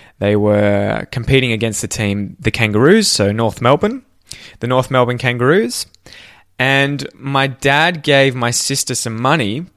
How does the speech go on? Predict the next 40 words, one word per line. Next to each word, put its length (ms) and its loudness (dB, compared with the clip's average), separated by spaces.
to 120 -4
go 300 2
and 220 -4
buy 560 2
a 220 -2
flag 640 0
so 260 -2
that 140 -8
she 200 -2
could 160 -6
wave 340 0
the 80 -10
flag 540 0
in 100 -6
support 600 -2
of 340 -2
the 80 -10
Bulldogs. 640 -2
And 160 -8
so 300 2
my 140 0
sister 340 0
went 220 2
away, 400 2
and 220 -4
my 140 0
dad 260 2
was 100 0
sitting 280 0
there 100 2
watching 300 0
the 80 -2
game. 500 2
My 120 -4
sister 280 -2
went 160 2
away, 360 2
bought 280 -2
the 60 -8
flag, 560 0